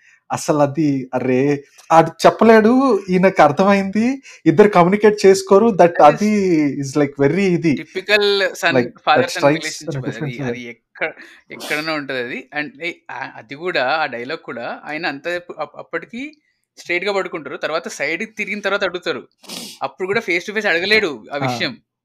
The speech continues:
Speaker 2: ఎందుకంటే అడగడానికి ఈయనకు నామోషి, విని చెప్పడానికి వాడికి నామోషి.
Speaker 1: ఆ.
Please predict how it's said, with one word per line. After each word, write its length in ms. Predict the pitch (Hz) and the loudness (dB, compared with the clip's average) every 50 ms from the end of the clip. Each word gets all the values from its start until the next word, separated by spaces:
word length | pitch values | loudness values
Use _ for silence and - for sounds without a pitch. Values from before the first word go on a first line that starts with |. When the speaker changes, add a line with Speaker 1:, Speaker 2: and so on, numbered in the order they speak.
| _ _ _ - | _ _ _ -14
Speaker 2:
ఎందుకంటే 360 | 156 170 190 214 202 160 147 | -6 -6 -2 -2 -2 -2 -2
అడగడానికి 460 | 135 139 160 180 190 202 202 175 165 | -6 -2 -2 0 0 0 -2 -4 -8
ఈయనకు 180 | 165 180 196 202 | -6 -6 -6 -4
నామోషి, 680 | 196 196 196 196 208 196 - - 247 269 294 311 _ 147 _ _ _ _ _ _ _ _ | -4 -4 -4 -4 -8 -12 -12 -12 -12 -12 -12 -14 _ -20 _ _ _ _ _ _ _ _
విని 240 | 139 143 156 180 202 - 208 | -12 -10 -8 -8 -6 -4 -4
చెప్పడానికి 480 | 185 185 - 196 196 196 196 220 233 226 - _ _ 160 | -6 -4 -2 -2 -2 -2 -2 -6 -10 -10 -12 _ _ -6
వాడికి 300 | 143 143 156 170 185 202 | -2 -2 -2 -2 -2 -2
నామోషి. 380 | 185 175 165 160 147 139 127 | -2 -2 -2 -4 -4 -4 -6
Speaker 1:
ఆ. 40 | 110 | -6